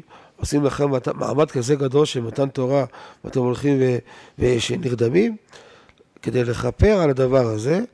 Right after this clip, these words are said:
אנחנו יושבים כל הלילה ולומדים בליל שבועות. כמובן, מנהג זה שייך רק לאנשים, לא נש-, נשים. נשים שרוצות לבוא ולעזור, להכין כוס תה, אחד, אה, קפה לציבור,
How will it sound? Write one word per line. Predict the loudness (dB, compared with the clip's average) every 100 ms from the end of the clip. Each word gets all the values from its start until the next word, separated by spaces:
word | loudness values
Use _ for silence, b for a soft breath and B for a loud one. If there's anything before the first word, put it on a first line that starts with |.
| b b _
אנחנו | -6 -4
יושבים | 0 2 2
כל | 2 0
הלילה | 2 2 2 0 0
ולומדים | -2 -4 0 0 0 -4 B B 2
בליל | 4 6 6 4 0 -10
שבועות. | -4 0 2 0 0 -4 -6 _ B B B B B B -4
כמובן, | 2 6 6 6 4 -2 -14 -8
מנהג | 0 0 0
זה | 4 6 6 6 0 -12
שייך | -8 0 0 2 2
רק | 0 -2 -10
לאנשים, | 0 2 2 2 2 0 -2 -12 _ B B B B B
לא | 4 6
נש-, | 6 2 0 -6
נשים. | -4 -2 -4 -6 -12 -20 B B B B -8
נשים | -4 -2 -2
שרוצות | 0 2 2 2 2
לבוא | 0 2 4
ולעזור, | 4 2 -2 0 2 2 2
להכין | -4 -8 -8
כוס | -10 2
תה, | 6 6 4
אחד, | -2 -10 -12
אה, | -14 -14 B B B
קפה | 0 4 8 6
לציבור, | 4 0 -2 4 4 4